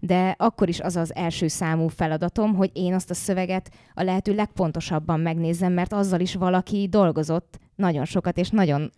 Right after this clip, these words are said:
akart azzal valamit közölni. Úgyhogy nekem elsősorban ez. Ha valamit még ezek után sem értek, akkor szoktam oda menni,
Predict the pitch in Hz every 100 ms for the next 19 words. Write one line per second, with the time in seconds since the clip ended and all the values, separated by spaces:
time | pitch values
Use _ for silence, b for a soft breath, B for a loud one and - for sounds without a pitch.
0 | _ 160 - 143 - 156 170 165 165 170
1 | - 170 107 104 123 180 190 180 208 202
2 | 190 185 180 196 202 185 165 - B B
3 | 185 269 247 165 - 180 170 226 226 156
4 | 147 135 - 147 127 - 208 - 202 -
5 | 202 - 185 - 151 151 147 135